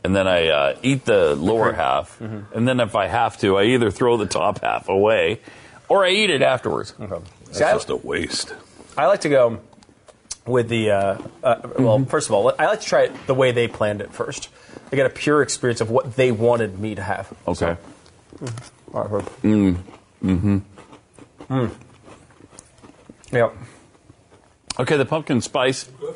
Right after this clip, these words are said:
Speaker 2: It definitely comes through.
Speaker 3: It's good.
Speaker 1: Comes through.
Speaker 3: Yeah.
Speaker 2: Tastes like
Speaker 1: It's pretty
Speaker 2: pumpkin,
Speaker 1: good.
Speaker 2: pumpkin pie. This is how I eat 'em, though,
Speaker 1: It's
Speaker 2: typically.
Speaker 1: good.
Speaker 2: When, I, when I'm, uh, on my own.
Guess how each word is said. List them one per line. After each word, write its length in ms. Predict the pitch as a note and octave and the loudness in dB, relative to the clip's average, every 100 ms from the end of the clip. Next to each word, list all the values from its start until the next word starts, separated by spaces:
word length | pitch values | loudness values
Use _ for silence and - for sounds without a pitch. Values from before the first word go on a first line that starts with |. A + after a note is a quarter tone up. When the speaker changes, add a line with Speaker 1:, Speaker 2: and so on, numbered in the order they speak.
| - | -10
Speaker 2:
It 140 | - C3+ | -4 0
definitely 240 | D#3 G#3 | 0 2
comes 220 | F3 E3+ | 0 0
through. 180 | - D3 | 2 2
Speaker 3:
It's 100 | D#3 | 2
good. 300 | - D3+ F#3+ | 2 0 2
Speaker 1:
Comes 280 | - C#3+ C3 | -2 -2 -2
through. 280 | - G#2+ G2 | 0 2 2
Speaker 3:
Yeah. 180 | F2 G2+ C#3 | 0 -2 0
Speaker 2:
Tastes 160 | D3+ | 2
like 100 | D#3 | 2
Speaker 1:
It's 60 | - | 2
pretty 140 | C4 D#3 | 2 4
Speaker 2:
pumpkin, 180 | C#3 F3 | 2 0
Speaker 1:
good. 120 | - | -4
Speaker 2:
pumpkin 260 | D3+ C#3+ B2+ | -2 -2 0
pie. 200 | B2 - - - | -2 -2 -12 -2
This 120 | G3 | 0
is 60 | G#3+ | 2
how 100 | D3+ | 2
I 140 | C3+ | 4
eat 100 | B2+ | 2
'em, 80 | A2 | 0
though, 120 | A2+ | 0
Speaker 1:
It's 100 | A#3+ | 0
Speaker 2:
typically. 300 | C3 C#4+ C3 | 2 2 0
Speaker 1:
good. 80 | B2 - - - - _ - | -4 -14 -20 -20 -20 _ -6
Speaker 2:
When, 120 | A2 | -4
I, 160 | G#2 | 0
when 100 | A#2 | 0
I'm, 160 | A2+ A2+ | 0 0
uh, 40 | G#2+ A2 | 2 2
on 80 | |
my 140 | A2+ G#2+ | 2 0
own. 220 | A2 C3+ | 0 -2